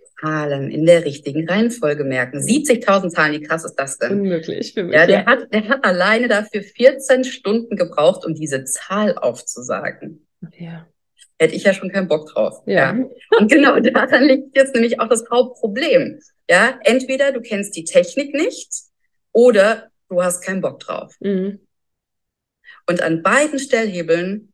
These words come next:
Speaker 1: kann man aber schrauben.
Speaker 2: Mhm. Mhm.
Speaker 1: Und ich
Speaker 2: Also
Speaker 1: glaube,
Speaker 2: das
Speaker 1: das ist schon mal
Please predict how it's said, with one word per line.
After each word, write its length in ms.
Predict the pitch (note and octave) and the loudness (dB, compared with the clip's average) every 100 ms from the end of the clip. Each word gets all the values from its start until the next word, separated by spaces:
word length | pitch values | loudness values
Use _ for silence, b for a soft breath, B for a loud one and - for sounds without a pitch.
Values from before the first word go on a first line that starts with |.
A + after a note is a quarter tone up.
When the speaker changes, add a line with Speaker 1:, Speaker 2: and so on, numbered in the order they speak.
| _ - | _ -8
Speaker 1:
kann 100 | E3 | -6
man 100 | D3+ | -6
aber 160 | - | -8
schrauben. 580 | - - - - C#3+ _ - | -12 -6 -6 -6 -16 _ -8
Speaker 2:
Mhm. 460 | F#3+ F3+ F#3+ F#3+ _ _ _ _ _ _ _ _ _ _ _ _ _ | -6 -6 -8 -10 _ _ _ _ _ _ _ _ _ _ _ _ _
Mhm. 340 | G3+ F#3+ G#3 G#3+ | -12 -8 -8 -6
Speaker 1:
Und 80 | D#3 | -8
ich 120 | E3 | -4
Speaker 2:
Also 40 | |
Speaker 1:
glaube, 160 | F3 E3 | 0 0
Speaker 2:
das 100 | G3 | 2
Speaker 1:
das 80 | G#3 E3+ | 4 4
ist 80 | |
schon 80 | |
mal 60 | G3 | 4